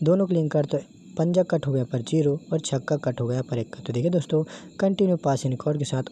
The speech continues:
ओपन के साथ साथ यहाँ पर क्लोज में पास देखने को मिल जाता है। लाइन बहुत ही ज़बरदस्त है दोस्तों, कंटिन्यू पासिंग रिकॉर्ड के साथ हम आपको दिखाएंगे।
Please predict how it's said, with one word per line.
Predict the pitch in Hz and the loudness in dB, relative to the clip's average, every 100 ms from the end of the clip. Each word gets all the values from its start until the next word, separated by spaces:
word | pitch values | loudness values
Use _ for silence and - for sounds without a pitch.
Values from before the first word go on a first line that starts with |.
| 180 | -4
ओपन | 175 170 | 0 0
के | 143 | -2
साथ | 131 127 | -2 -2
साथ | 120 135 | -4 -4
यहाँ | 131 113 | -4 -4
पर | 120 | -6
क्लोज | - 160 139 | -2 0 0
में | 127 | -2
पास | - 113 117 - - - 170 | -2 -2 -2 -8 -18 -8 0
देखने | 160 143 113 | 2 2 -2
को | - - - | -4 -6 -2
मिल | 170 160 | 2 2
जाता | 123 - 117 | 0 -2 -8
है। | 113 | -2
लाइन | 110 113 | 0 0
बहुत | 110 127 151 | 0 0 2
ही | 190 | 4
ज़बरदस्त | 185 180 165 | 4 4 2
है | 170 | 2
दोस्तों, | 160 160 151 - - - | 2 2 0 -2 -14 -2
कंटिन्यू | 208 208 190 165 | 0 4 4 2
पासिंग | 139 127 - 120 | 2 0 0 -2
रिकॉर्ड | 117 156 175 | 0 0 2
के | 175 | 2
साथ | 160 156 | 2 2
हम | 139 | 0
आपको | 131 - | 0 -2
दिखाएंगे। | 120 120 160 156 143 | -4 0 0 2 0